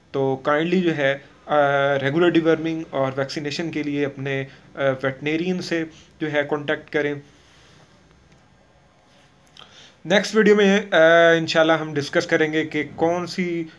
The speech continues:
जो फूड्स हैं, फूड आइटम्स हैं जो आपके पेट्स के लिए फेवरेबल हैं और कौन सी जो हैं वो टॉक्सिक हैं। So that's all from my side. Uh, like it, share it, and subscribe. Stay happy and blessed.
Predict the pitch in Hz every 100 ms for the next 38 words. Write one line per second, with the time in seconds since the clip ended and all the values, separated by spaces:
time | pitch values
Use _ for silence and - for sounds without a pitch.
0 | _ 135 147 143 143 143 143 147 151 156
1 | 139 156 143 143 143 143 147 139 135 151
2 | 151 143 143 139 139 139 127 139 135 147
3 | 147 143 - 156 143 143 151 156 175 170
4 | 170 156 165 165 - _ - 180 180 175
5 | 165 151 170 156 143 143 143 143 - -
6 | 185 180 151 131 143 143 131 135 - -
7 | - - - 165 156 156 151 175 175 185
8 | 202 190 196 185 190 175 160 160 - -
9 | _ - 147 143 143 165 190 180 185 170
10 | 165 165 160 - 143 139 143 139 139 -
11 | - 170 175 175 165 - - _ _ -
12 | - 170 165 151 151 143 196 190 160 151
13 | 143 -